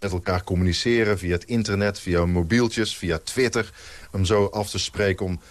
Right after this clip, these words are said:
eh, eh, op, eh, de, de winkels te vernielen, met de politie het gevechten aan te gaan. Ja, en dat lijkt wel, eh, vooral op, eh, railtoerisme, opportunistisch gedrag... waar jongeren de kans waarnemen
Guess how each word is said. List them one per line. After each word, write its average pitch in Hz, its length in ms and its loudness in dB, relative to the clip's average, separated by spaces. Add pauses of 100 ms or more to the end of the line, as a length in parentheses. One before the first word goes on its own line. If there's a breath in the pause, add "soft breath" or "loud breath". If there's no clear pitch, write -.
(160 loud breath)
eh, 90 420 2
eh, - 100 -2
op, 92 200 -4
eh, 92 60 -8 (240)
de, 87 340 0
de 73 100 -8
winkels 104 400 0
te 101 100 -2
vernielen, 92 560 2
met 85 140 -4
de 107 80 -10
politie 101 600 0 (280 loud breath)
het - 160 -4
gevechten 98 540 -2
aan 95 140 -2
te 87 120 -4
gaan. 82 400 0 (320 loud breath)
Ja, 104 160 0
en 92 100 0
dat 110 160 2
lijkt 123 340 2
wel, 117 380 2
eh, 107 120 -12 (140)
vooral 107 600 0
op, 107 220 -6
eh, 92 320 -4
railtoerisme, 104 720 2
opportunistisch 110 640 0
gedrag... 104 440 -2
waar 98 200 2
jongeren 104 340 2
de 90 80 -4
kans 151 340 0
waarnemen 90 600 0